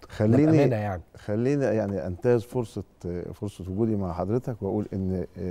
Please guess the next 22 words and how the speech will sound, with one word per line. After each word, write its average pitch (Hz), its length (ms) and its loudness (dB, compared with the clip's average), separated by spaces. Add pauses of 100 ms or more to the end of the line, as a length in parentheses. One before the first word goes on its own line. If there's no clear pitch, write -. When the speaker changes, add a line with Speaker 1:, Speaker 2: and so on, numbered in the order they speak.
Speaker 2:
حكاية 131 260 -2
السمك 120 420 -4
المزارع، 92 340 0
بناكل 90 300 -6
سمك 127 200 -6
المزارع 117 240 0
دي، 107 220 -2
هذه 98 360 0 (240)
شائعة 117 540 2 (420)
من 101 140 -2
الشائعات 101 720 -2
الغير 104 420 0
علمية، 107 520 -2
واللي 85 200 -6
الحقيقة 104 420 -2 (920)
بتطلق 107 480 -2
في - 140 -8
بعض 107 340 2
الأوقات 90 600 -2 (500)
للترويج 113 540 0
إلى 104 180 0
سلع 110 280 0